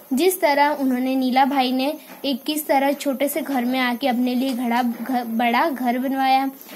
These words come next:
और जब उनके बेटे बड़े हो गए तो उनके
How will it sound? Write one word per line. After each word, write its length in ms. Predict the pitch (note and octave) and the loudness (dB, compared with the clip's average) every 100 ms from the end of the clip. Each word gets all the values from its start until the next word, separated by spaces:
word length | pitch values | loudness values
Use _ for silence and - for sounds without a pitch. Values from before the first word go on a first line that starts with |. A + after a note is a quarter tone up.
| - | -2
और 100 | C#4 | 0
जब 180 | C4+ D#4+ | 2 2
उनके 260 | D#4 C#4 D4 | 2 0 0
बेटे 440 | A#3+ A3+ A3+ G#4 F#4 | 0 0 2 2 2
बड़े 240 | B3 C#4+ | 2 4
हो 180 | F#4+ D4+ | 4 2
गए 240 | A#3+ A#3 | 2 0
तो 180 | A#3 F#4+ | 2 2
उनके 360 | G4 C#4+ C4+ | 2 0 0